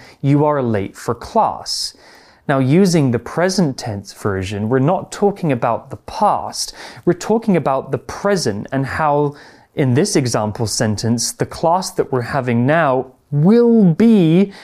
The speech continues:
the last time you're late for it. Something really, really bad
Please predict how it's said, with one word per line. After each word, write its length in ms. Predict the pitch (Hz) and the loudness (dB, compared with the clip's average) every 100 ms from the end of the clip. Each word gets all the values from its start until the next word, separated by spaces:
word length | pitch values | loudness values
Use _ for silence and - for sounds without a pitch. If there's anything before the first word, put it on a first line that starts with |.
| - | -6
the 100 | 143 | 0
last 460 | 139 160 156 - - | 2 2 2 -4 -6
time 300 | 165 143 139 | -2 0 2
you're 240 | 135 131 | 2 2
late 360 | 127 170 208 - | 2 2 0 -6
for 340 | - 107 - | -8 -8 -8
it. 280 | - - - _ _ _ _ _ _ _ _ _ | -14 -16 -20 _ _ _ _ _ _ _ _ _
Something 540 | - 165 131 147 120 | -2 -2 2 2 2
really, 420 | 143 175 156 135 139 | 4 4 4 0 -2
really 320 | 117 110 101 | -2 -2 -4
bad 400 | 107 101 98 | -4 -4 -4